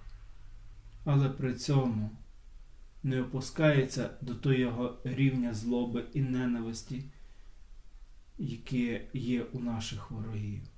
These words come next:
Ми маємо бути сильними і пам'ятати, що якщо ми стаємо причиною гріха,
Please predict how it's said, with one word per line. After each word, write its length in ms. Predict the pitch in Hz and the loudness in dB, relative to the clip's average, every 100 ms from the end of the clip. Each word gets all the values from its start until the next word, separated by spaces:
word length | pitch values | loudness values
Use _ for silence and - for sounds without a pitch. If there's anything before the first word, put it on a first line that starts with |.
| - - - - - - - - - - - - - - - - - - - - | -16 -14 -14 -14 -16 -14 -14 -14 -14 -14 -14 -14 -14 -12 -12 -12 -14 -16 -14 -2
Ми 140 | 131 135 | 2 6
маємо 480 | 147 151 123 113 | 6 6 4 2
бути 360 | 107 113 104 101 101 - | 0 -2 -4 -6 -8 -8
сильними 720 | - - 123 104 98 101 - - - - - - - - - - - - - | -6 -2 0 0 -2 -4 -10 -16 -18 -18 -18 -18 -18 -18 -18 -18 -18 -12 -6
і 80 | |
пам'ятати, 760 | 135 131 120 117 - 104 98 - - - - - - - - | -2 -2 -2 -4 -6 -6 -6 -10 -16 -16 -16 -14 -16 -16 -16
що 180 | - - | -8 0
якщо 440 | 123 123 - 160 139 | 2 2 0 6 10
ми 260 | 147 151 | 10 10
стаємо 520 | 151 127 113 113 110 - | 6 0 0 -2 -4 -4
причиною 640 | 110 101 - 110 107 104 101 - - - - - - | -6 -4 -4 -2 0 -2 -4 -12 -20 -18 -16 -16 -10
гріха, 600 | - 110 110 101 104 101 | -6 -4 -4 -6 -6 -8